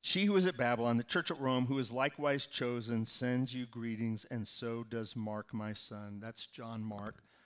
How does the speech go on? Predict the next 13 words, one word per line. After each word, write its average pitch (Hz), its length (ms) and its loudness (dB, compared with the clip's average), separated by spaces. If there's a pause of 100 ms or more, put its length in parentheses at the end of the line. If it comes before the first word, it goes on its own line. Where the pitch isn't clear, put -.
(220)
who 127 80 -8
wrote 120 360 -2
the 123 100 -6 (140)
book - 300 -6
of 107 160 -8
Mark, 104 580 -6
and 104 360 -8 (300)
it 123 120 -8
is 110 140 -8
believed 117 380 -6
that - 220 -12
Peter 147 680 -6 (380)
helped 131 420 -4